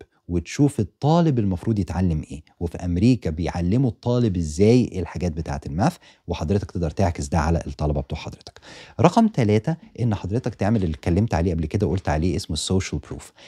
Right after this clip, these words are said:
حضرتك تسجل مجموعة من الفيديوهات لشرح منهج الأمريكان اللي حضرتك حضرته، ولحل امتحانات ال اس اي تي وال اي سي تي اللي حضرتك حضرتها، وتحطها على قناة على اليوتيوب وعلى الفيسبوك. ده هيبقى السوشيال بروف بتاع حضرتك. لما تيجي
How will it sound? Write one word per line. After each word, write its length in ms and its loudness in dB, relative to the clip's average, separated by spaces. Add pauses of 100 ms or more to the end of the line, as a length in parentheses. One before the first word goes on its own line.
حضرتك 420 0
تسجل 460 0
مجموعة 480 0
من 160 2
الفيديوهات 580 0 (260)
لشرح 540 0
منهج 320 0
الأمريكان 440 -2
اللي 120 -2
حضرتك 420 -4
حضرته، 500 0 (180)
ولحل 540 2
امتحانات 560 0 (220)
ال 100 -2
اس 200 -4
اي 60 -2
تي 140 -2
وال 100 2
اي 100 0
سي 140 -4
تي 80 2
اللي 120 2
حضرتك 460 -2
حضرتها، 600 0 (300)
وتحطها 600 -2
على 220 0
قناة 360 -2
على 220 0
اليوتيوب 540 0
وعلى 380 -4
الفيسبوك. 560 -6 (280)
ده 200 4
هيبقى 320 2
السوشيال 460 0
بروف 300 -4
بتاع 160 -2
حضرتك. 480 -8
لما 220 0
تيجي 340 0